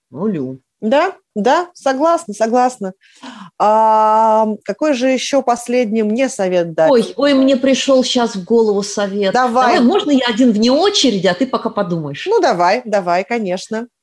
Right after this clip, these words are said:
Speaker 1: А, я просто пока говорила, вспомнила.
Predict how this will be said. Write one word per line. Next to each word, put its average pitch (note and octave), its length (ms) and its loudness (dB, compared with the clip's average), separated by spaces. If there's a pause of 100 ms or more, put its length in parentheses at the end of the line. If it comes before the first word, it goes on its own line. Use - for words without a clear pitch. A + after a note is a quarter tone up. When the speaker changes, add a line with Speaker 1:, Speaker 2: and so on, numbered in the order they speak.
Speaker 1:
А, F#3 440 -2 (100)
я G#3 260 -2
просто B3+ 300 -2
пока A3 260 -4
говорила, A3 560 0
вспомнила. G3 720 -4